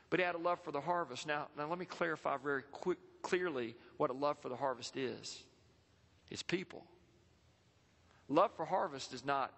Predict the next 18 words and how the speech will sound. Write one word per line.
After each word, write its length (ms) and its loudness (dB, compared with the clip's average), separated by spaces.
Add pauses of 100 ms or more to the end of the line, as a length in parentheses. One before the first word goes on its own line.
(260)
the 80 -4
name, 400 -4
recognition, 680 -4
the 100 0
reward, 580 0
the 60 -2
book 300 -2
deals, 400 0
the 80 -4
speaking 480 -4
circuit. 500 -2 (840)
A 80 4
love 400 2
for 120 -4
the 80 0
harvest 720 -2
is 180 0
people. 400 -6